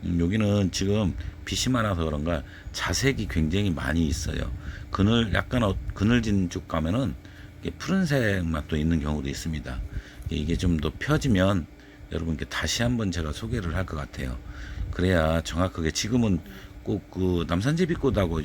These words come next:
굉장히 유사하죠. 언뜻 보면은 비슷합니다. 산에 가서 같이 있으면 전혀 구분이 안 될 정도로 그렇게 있어요. 좀 작은 것도 있네요.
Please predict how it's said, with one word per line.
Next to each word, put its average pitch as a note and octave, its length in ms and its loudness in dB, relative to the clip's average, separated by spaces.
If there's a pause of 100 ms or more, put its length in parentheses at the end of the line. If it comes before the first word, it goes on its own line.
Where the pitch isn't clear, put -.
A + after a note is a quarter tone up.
(260)
굉장히 D3+ 340 2
유사하죠. F2+ 520 2 (360)
언뜻 - 280 -2
보면은 G2 380 0
비슷합니다. F#2+ 640 -4 (380)
산에 D3+ 240 0
가서 B2 220 2
같이 - 300 -2
있으면 F#2+ 420 2
전혀 G2+ 440 2 (480)
구분이 G2 340 0
안 D#2+ 140 2
될 G2 140 2
정도로 F2+ 520 0 (280)
그렇게 - 300 -2
있어요. C#2 380 -2 (280)
좀 - 120 -14
작은 F#2 400 0
것도 D2+ 240 -2
있네요. B1 300 -6